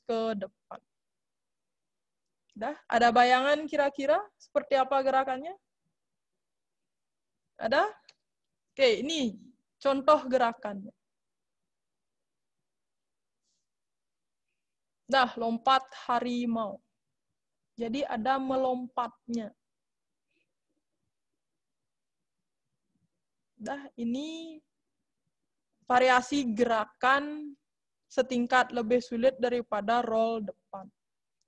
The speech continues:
Jadi dasarnya tetap roll depan. Kalau kalian bisa roll depan dengan baik, pasti bisa Tiger Sprung. Sudah?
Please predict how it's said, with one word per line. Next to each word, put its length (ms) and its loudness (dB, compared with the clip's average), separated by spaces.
Jadi 240 -4
dasarnya 560 0
tetap 400 -2
roll 160 -4
depan. 400 -6
Kalau 240 -2
kalian 320 2
bisa 320 2
roll 160 4
depan 400 2
dengan 240 0
baik, 320 2
pasti 240 -2
bisa 400 0
Tiger 320 -8
Sprung. 320 -12
Sudah? 400 4